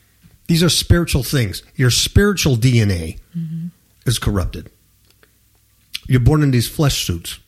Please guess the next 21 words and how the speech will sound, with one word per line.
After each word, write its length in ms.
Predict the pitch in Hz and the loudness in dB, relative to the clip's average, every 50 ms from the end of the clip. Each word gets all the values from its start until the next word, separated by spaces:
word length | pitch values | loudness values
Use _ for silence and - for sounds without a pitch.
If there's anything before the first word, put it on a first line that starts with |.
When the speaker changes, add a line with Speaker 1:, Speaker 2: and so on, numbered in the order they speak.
| _ _ _ _ _ _ _ _ | _ _ _ _ _ _ _ _
Speaker 1:
It's 160 | - 120 - | -4 -2 0
your 80 | 151 123 | 0 2
prison. 480 | 104 - 147 135 123 113 98 92 - - _ _ _ _ _ _ _ _ _ _ _ _ _ - | 4 4 4 4 2 0 -2 -2 -6 -12 _ _ _ _ _ _ _ _ _ _ _ _ _ 0
You're 100 | 135 131 | 0 2
in 80 | 135 | 2
the 60 | 117 | 2
prison 280 | 104 - 156 139 127 107 | 4 4 4 4 2 2
planet 340 | 92 98 98 90 87 85 - | 0 0 0 -2 -8 -8 -8
now. 200 | 104 90 - - - - 170 | -8 -8 -8 -8 -12 -10 -8
Speaker 2:
Mm-hmm. 280 | 180 165 151 170 170 165 175 _ _ _ _ _ _ _ _ _ _ - - _ _ _ _ _ _ _ _ _ _ _ - - | -8 -8 -8 -8 -8 -10 -10 _ _ _ _ _ _ _ _ _ _ -20 -20 _ _ _ _ _ _ _ _ _ _ _ -4 0
Speaker 1:
And 120 | 135 135 | 0 2
until 580 | 131 123 - - 170 170 165 165 165 156 - - _ _ _ _ _ _ _ _ _ _ _ _ _ _ _ _ _ _ _ _ _ _ | 2 2 4 4 4 6 4 2 0 -2 -4 -12 _ _ _ _ _ _ _ _ _ _ _ _ _ _ _ _ _ _ _ _ _ _
you 140 | - 135 123 | -4 -2 0
get 180 | 117 127 135 131 | 0 0 0 0
that 140 | 135 - 113 | -2 0 2
marvelous 500 | 117 123 135 139 123 127 123 120 - - | 2 4 4 4 4 2 2 2 2 2
light 300 | 120 110 107 101 101 - - _ _ _ _ _ _ _ _ _ - | 2 2 2 0 -2 -6 -10 _ _ _ _ _ _ _ _ _ 0
and 120 | 120 117 | 2 4
your 120 | 117 113 113 | 4 4 6
nature 420 | 113 120 127 139 135 - - 139 | 6 6 4 4 2 0 -2 -2
changes, 720 | 113 - - - - 185 185 185 170 123 101 87 - - | 0 2 4 4 6 6 6 4 4 4 2 0 -2 -6